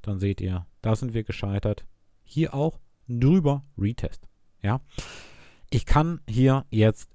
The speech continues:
Öl nicht shorten. Natürlich kommen wir hier in eine größere Area, wo wir irgendwann Widerstand erfahren werden. Aber jetzt gerade sieht aus, als wenn Öl Parabol geht. Ja?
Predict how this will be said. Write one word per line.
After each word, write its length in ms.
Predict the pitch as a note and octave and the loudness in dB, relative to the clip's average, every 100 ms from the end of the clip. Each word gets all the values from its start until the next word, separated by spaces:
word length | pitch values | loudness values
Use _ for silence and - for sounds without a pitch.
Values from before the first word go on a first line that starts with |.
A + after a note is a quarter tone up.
| - | 2
Öl 320 | A#2+ A2 G#2 | 6 6 4
nicht 400 | G#2 G2+ G2+ - - - | -2 -2 -2 -4 -8 -8
shorten. 500 | - A#2+ A#2+ F2+ - - _ _ _ _ _ - | 0 2 4 2 -2 -16 _ _ _ _ _ -6
Natürlich 720 | A#2+ B2+ - D#3+ E3+ D#3 - - | 0 2 4 4 4 2 -6 -6
kommen 400 | - C#3 D3 C3 | -2 0 0 0
wir 120 | C3 | 0
hier 220 | G#2+ C3 | 0 -2
in 100 | A#2 | -2
eine 220 | G#2+ G#2+ G#2 | -2 0 0
größere 460 | A2+ C3+ - C3 | 2 2 2 -2
Area, 480 | C3+ B2+ B2+ C#3 C#3 - | 2 2 4 4 0 -8
wo 200 | G2 A2+ | -4 -2
wir 120 | A#2 - | -2 0
irgendwann 440 | D3 D3 A#2+ A2+ | -2 0 -2 -2
Widerstand 480 | A#2 C3 - A2+ - | 0 0 0 -4 0
erfahren 540 | - A#2 A#2 D3 D3+ | 2 4 6 4 4
werden. 280 | C#3+ D3+ D3 - | 2 2 -2 -4
Aber 160 | G#2+ C3 | 0 2
jetzt 220 | D3 - | 2 2
gerade 360 | C3 C#3 B2+ A#2 | 4 4 4 0
sieht 260 | A2 G#2+ | 0 0
aus, 240 | - B2+ - - - - | 0 -2 -4 -14 -20 -2
als 180 | B2 - | -2 0
wenn 140 | A2+ | -4
Öl 360 | - C3+ C#3 C#3+ - - | -2 0 2 0 -12 2
Parabol 520 | A2+ G#2 F2 F2+ F#2 | 4 4 2 0 0
geht. 280 | F2 D2+ - - - - - - - | -4 -6 -10 -12 -20 -20 -20 -12 0
Ja? 280 | G#2+ D3 | 2 2